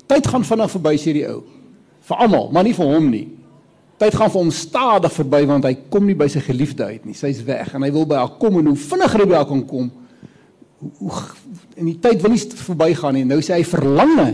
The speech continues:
het daar sy naam van gekry, want verlange beteken dat jy die tyd langer maak.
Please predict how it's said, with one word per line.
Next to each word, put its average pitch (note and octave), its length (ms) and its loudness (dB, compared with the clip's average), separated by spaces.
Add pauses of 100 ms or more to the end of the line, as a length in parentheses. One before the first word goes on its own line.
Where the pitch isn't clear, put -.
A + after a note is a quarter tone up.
het C#3+ 160 -2
daar D3 240 0
sy F3+ 140 0
naam C#3 260 2
van C#3+ 220 0
gekry, A2+ 340 -4 (400)
want C#3 160 -4
verlange D#3 400 0
beteken D#3+ 400 0
dat C3 160 0
jy B2+ 140 -4
die - 100 -16
tyd C#3 240 -2 (160)
langer B2 540 -4 (100)
maak. D#2 480 -16